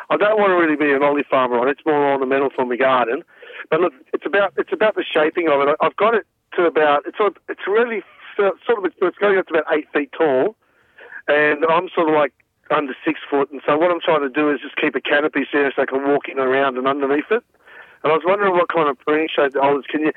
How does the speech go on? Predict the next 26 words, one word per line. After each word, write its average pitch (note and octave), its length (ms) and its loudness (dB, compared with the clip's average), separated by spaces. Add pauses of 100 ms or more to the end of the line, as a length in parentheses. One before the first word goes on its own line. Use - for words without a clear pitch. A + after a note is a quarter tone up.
(240)
can E3+ 120 2
you E3 100 2
treat G#3 220 0
them G3+ 80 -2
pretty D#3 200 -4
harshly, D3+ 460 0
or, D#3 240 2 (380)
I D3+ 40 -6
mean, E3 100 4
I E3 60 2
know F#3 200 2
they're E3 160 4
a C#3+ 60 -2
pretty C#3 300 -2
hardy C#3+ 280 0
kind C3+ 180 0
of B2 80 -4
plant, C#3+ 320 0
but C#3 60 0
I C#3 40 2
was C3 80 -4
wondering C#3+ 460 0
wh-, - 240 -16 (360)
how, C#3+ 260 0
how, C#3+ 160 0
how C#3+ 160 0